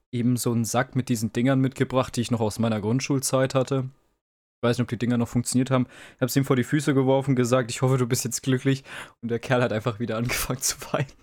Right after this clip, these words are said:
Einfach nur, weil er seine Patrone nicht hat. Einfach nur, weil er seine, aber, aber wer kann's ihm denn verübeln? Wir, wir kennen doch alle dieses Gefühl, wenn unsere Patrone weg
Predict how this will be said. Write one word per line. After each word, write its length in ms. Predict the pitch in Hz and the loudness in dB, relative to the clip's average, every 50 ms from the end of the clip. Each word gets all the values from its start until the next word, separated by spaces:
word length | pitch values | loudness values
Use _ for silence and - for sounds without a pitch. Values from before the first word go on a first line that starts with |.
| - _ _ _ _ _ _ _ _ _ _ _ _ _ _ _ _ _ _ _ _ _ - - 107 95 - - - - - - - | -20 _ _ _ _ _ _ _ _ _ _ _ _ _ _ _ _ _ _ _ _ _ 4 4 4 6 4 2 -2 -4 -4 -2 2
Einfach 340 | 160 151 156 - 151 147 135 | 2 2 2 4 2 0 2
nur, 160 | 151 156 151 | 2 2 4
weil 120 | 147 143 | 4 4
er 100 | 143 147 | 4 4
seine 200 | 127 135 135 135 | 4 4 2 2
Patrone 500 | 120 - 135 120 - - 131 127 139 123 104 | 2 0 0 -2 -2 -2 0 2 2 0 0
nicht 220 | 90 95 - - | -4 -8 -10 -10
hat. 180 | - 107 - - - _ _ _ - | -12 -12 -12 -16 -20 _ _ _ -8
Einfach 360 | 139 147 160 - 170 156 - | -8 -8 -6 -4 -4 -2 0
nur, 100 | 190 180 156 | 2 4 4
weil 100 | 170 156 | 4 4
er 60 | 151 | 4
seine, 220 | 147 165 160 156 - - - - - - 143 - | 2 2 2 0 -4 -10 -20 -16 -14 -12 -6 -2
aber, 260 | - 151 170 - - | 0 0 2 2 0
aber 200 | - 147 165 156 | 0 0 2 2
wer 100 | 170 165 | 2 2
kann's 320 | - - 175 185 185 - | 2 2 0 2 2 2
ihm 100 | 180 180 | 0 2
denn 140 | 175 180 170 | 2 2 0
verübeln? 580 | 156 - 180 - 185 185 196 185 185 151 143 139 - - _ _ _ _ _ _ _ _ _ _ _ _ _ _ - | 0 0 0 2 2 2 2 2 0 -2 -2 -6 -12 -18 _ _ _ _ _ _ _ _ _ _ _ _ _ _ 0
Wir, 120 | 147 185 - | 0 0 0
wir 120 | - 160 170 | 0 -2 0
kennen 240 | - - 185 196 | 2 2 4 4
doch 180 | 185 185 160 - | 2 2 2 2
alle 220 | 180 190 190 202 | 2 2 2 2
dieses 300 | 160 190 170 160 180 - | 2 0 0 0 0 -2
Gefühl, 360 | - - 175 - - 220 214 - | -2 -6 -8 -6 -6 -6 -6 -6
wenn 100 | - - | -6 -4
unsere 260 | 226 220 - 254 - | -4 -4 -4 -6 -4
Patrone 760 | - - - - - - - - 311 349 349 349 330 269 - | 0 0 0 0 0 -4 -4 0 0 2 2 2 0 -2 -2
weg 300 | 247 - - - - | -2 -4 -4 -6 -8